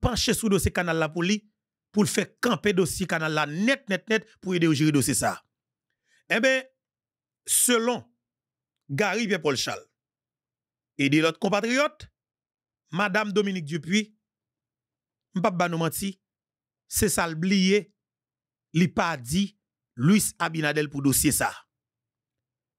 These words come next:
Youn nan bagay ke Madame Dominique di Abinader, sou ki teritwa kanal la ye, ou di pou m ta ale fè efò pou m ta fè kanpe l pou ou. Sou ki teritwa?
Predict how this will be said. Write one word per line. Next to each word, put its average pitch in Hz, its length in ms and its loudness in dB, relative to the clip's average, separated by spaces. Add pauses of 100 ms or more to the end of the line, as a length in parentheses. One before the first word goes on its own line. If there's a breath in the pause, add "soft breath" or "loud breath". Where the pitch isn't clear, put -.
Youn 262 160 4
nan 269 100 2
bagay 247 300 0
ke 214 140 2 (2250)
Madame 208 240 0
Dominique 202 320 0
di 160 180 0
Abinader, 180 460 0 (880)
sou - 260 0
ki 311 120 2
teritwa 262 520 -2 (560)
kanal 185 280 -2
la 156 140 0 (100)
ye, 123 140 -6 (760)
ou 185 160 0
di 196 420 2 (720)
pou 202 140 4
m 190 100 2
ta 180 220 2
ale 190 260 0
fè 170 220 0
efò 185 260 -2
pou 165 80 -6
m 160 80 -6
ta 156 120 0
fè 156 120 -6
kanpe 139 240 -4
l 123 80 -6
pou 117 220 -8
ou. 95 100 -14 (240)
Sou 262 120 -2
ki - 100 2
teritwa? 185 340 -2